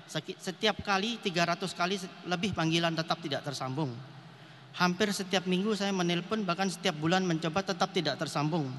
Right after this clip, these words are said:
Saya berpikir, "Bosa, kalau menelpon master saja begitu sulitnya, bagaimana bisa menolong saya?" Suatu sa-, suatu hari saya mengalami kecelakaan sampai tidak bisa bangun. Setiap bergerak, tubuh,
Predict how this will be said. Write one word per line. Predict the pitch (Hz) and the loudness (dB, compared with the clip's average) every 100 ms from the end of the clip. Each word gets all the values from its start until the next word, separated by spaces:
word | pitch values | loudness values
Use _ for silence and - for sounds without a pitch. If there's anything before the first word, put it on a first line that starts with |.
| - - - - - - - | -10 -14 -18 -18 -20 -18 2
Saya | 214 | 4
berpikir, | 208 185 190 190 202 165 - - | 6 4 4 4 2 0 -8 -10
"Bosa, | - 175 208 165 - - - | -2 2 4 2 -2 -6 2
kalau | 214 | 4
menelpon | 240 220 214 202 208 | 4 4 2 2 2
master | 185 180 185 | 2 2 -2
saja | 196 214 | 0 0
begitu | 170 160 175 185 | 0 0 2 0
sulitnya, | - 175 175 196 147 127 - - - | 0 -2 -2 -2 -2 -4 -12 -8 0
bagaimana | 160 165 170 233 180 | 4 4 4 4 2
bisa | 160 160 160 | 0 0 2
menolong | 156 151 143 143 | 2 2 0 -2
saya?" | 160 143 - - - - - - - - - - - - - - - - - - - - - | -4 -4 -8 -14 -18 -18 -18 -20 -20 -20 -20 -20 -20 -20 -20 -20 -20 -20 -20 -20 -20 -20 -18
Suatu | - 165 170 180 | -2 0 0 0
sa-, | 185 175 | 0 0
suatu | 165 180 190 | 0 2 2
hari | 165 196 | 2 2
saya | 196 208 | 2 2
mengalami | 196 175 170 170 | 4 4 4 0
kecelakaan | 160 170 147 147 180 | 0 0 0 0 -2
sampai | 185 175 180 | 0 0 -2
tidak | 185 135 131 | -4 -6 -6
bisa | 160 | -6
bangun. | 131 127 170 135 120 - - - - - - - | -4 -2 0 -2 -6 -14 -16 -18 -18 -20 -20 -14
Setiap | - 185 214 170 | -8 0 0 2
bergerak, | 165 156 202 - | 0 2 2 4
tubuh, | 196 175 | 2 2